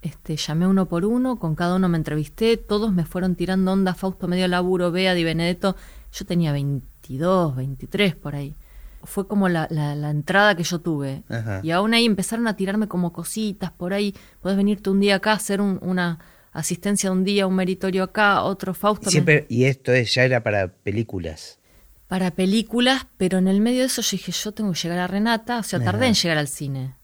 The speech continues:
Speaker 2: Ajá.
Speaker 1: Empecé por Renata, conseguí el teléfono, la llamé y empecé a laburar con Renata a los dos días.
Speaker 2: Ah, mira.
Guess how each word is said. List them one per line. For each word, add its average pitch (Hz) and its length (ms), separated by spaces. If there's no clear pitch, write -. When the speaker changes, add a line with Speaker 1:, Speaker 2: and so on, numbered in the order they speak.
Speaker 2:
Ajá. 92 360
Speaker 1:
Empecé 151 520
por 214 200
Renata, 233 560
conseguí 165 460
el 202 100
teléfono, 226 640
la 151 140
llamé 180 340
y 240 60
empecé 175 300
a - 20
laburar 160 400
con 156 160
Renata 165 400
a 165 40
los 139 140
dos 160 180
días. 131 460
Speaker 2:
Ah, 120 200
mira. 90 340